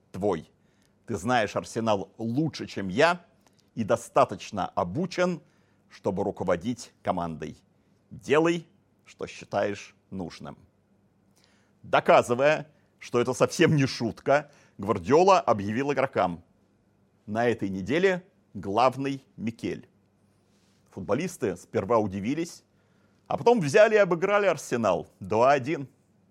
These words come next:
Как самый молодой среди помощников Пепа, Артета особенно близко общался с игроками и помогал им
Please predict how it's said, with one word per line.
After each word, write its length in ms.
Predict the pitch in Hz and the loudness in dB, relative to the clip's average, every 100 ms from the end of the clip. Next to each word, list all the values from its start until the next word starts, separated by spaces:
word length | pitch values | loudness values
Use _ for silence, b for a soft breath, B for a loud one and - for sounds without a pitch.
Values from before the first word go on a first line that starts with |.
| _ _ _ _ _ _ _ _ _ _ b b b b - | _ _ _ _ _ _ _ _ _ _ b b b b -8
Как 160 | 123 | -4
самый 240 | - 165 127 | 2 4 4
молодой 560 | 117 147 151 165 104 | 6 6 8 8 6
среди 300 | - 95 92 | 2 -8 -4
помощников 680 | 107 113 104 - 87 85 - | 0 0 0 -4 -14 -14 -4
Пепа, 400 | 185 190 98 80 b b b | 0 4 2 0 b b b
Артета 460 | - - 208 208 170 | -6 -2 0 4 4
особенно 400 | - - 190 156 | 4 0 0 -2
близко 520 | 95 92 190 - 117 | -2 -4 -6 -2 0
общался 680 | 110 - 160 165 - 131 131 b b b | 0 0 0 0 0 -2 -2 b b b
с 100 | 120 | -8
игроками 540 | 101 113 - 196 214 | 0 0 2 2 2
и 100 | 143 | -2
помогал 460 | 123 107 104 160 185 | -2 2 2 4 2
им 160 | 160 | 0